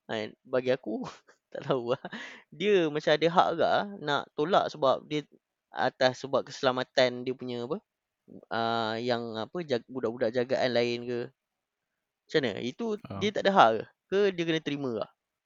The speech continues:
Speaker 2: Ah, kalau macam tadika yang private ni, aku rasa tak ada masalah kan. Itu bergantung pada polisi dia. Kalau dia tak nak terima budak-budak yang tidak ada vaksin, aku rasa tak ada masalah, dia boleh buat.
Speaker 1: Hmm.
Speaker 2: Ha.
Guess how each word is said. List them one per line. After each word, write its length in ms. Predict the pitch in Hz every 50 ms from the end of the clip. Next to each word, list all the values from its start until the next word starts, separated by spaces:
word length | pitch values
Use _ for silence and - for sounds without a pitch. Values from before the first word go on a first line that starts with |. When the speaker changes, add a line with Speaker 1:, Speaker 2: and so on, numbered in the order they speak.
| _ _ _ _ _ _ _ -
Speaker 2:
Ah, 220 | 131 127 120 117
kalau 300 | - - 131 127 147 143
macam 240 | 127 120 - - 113
tadika 480 | 107 - 101 101 107 - _ - 113 101
yang 480 | 95 92 90 90 90 87 90 90 92
private 400 | - 101 98 104 110 127 101 82
ni, 240 | - 87 98 107 214
aku 160 | 120 - -
rasa 240 | 87 - - - 123 117 104 95 92 92 92 101 _ _ _
tak 140 | - - 87
ada 80 | 101 98
masalah 480 | 90 87 - - - 123 120 85 90
kan. 240 | 104 117 95 92 95 117 -
Itu 240 | 107 98 - 135
bergantung 480 | 113 107 107 104 107 117 - 117 110 98
pada 240 | - 95 98 110 -
polisi 420 | - 101 98 101 98 - - 98 90
dia. 160 | 90 82 - - _ _ _ _ _ _ _ _ _
Kalau 340 | - - 92 104 117 127 135
dia 160 | 127 123 123
tak 160 | - 107 104
nak 120 | 104 90 -
terima 640 | - 104 113 110 113 117 117 117 113 110 110 107 107 - _ _ _ -
budak-budak 400 | 110 101 98 95 104 110 104 95
yang 160 | 85 104 101
tidak 260 | 98 - 95 98 87 95
ada 80 | 101
vaksin, 460 | 90 104 107 - - - 87 90 95 104 _ _ _ _ _ _ _ _ _ _ _ _ _ _
aku 220 | - - - 104 95
rasa 160 | - 170 165
tak 80 | 143 110
ada 60 | 101
masalah, 400 | 101 92 - 127 139 143 110 113
dia 80 | 120 117
boleh 160 | 131 139 127
buat. 220 | 139 123 - - _ _ _ _ _ _ _ _ _ _ - 127
Speaker 1:
Hmm. 540 | 123 123 120 120 117 113 113 120 - 131 - _ _ _ _ _ _ _ _ _ _ _ - -
Speaker 2:
Ha. 140 | 101 104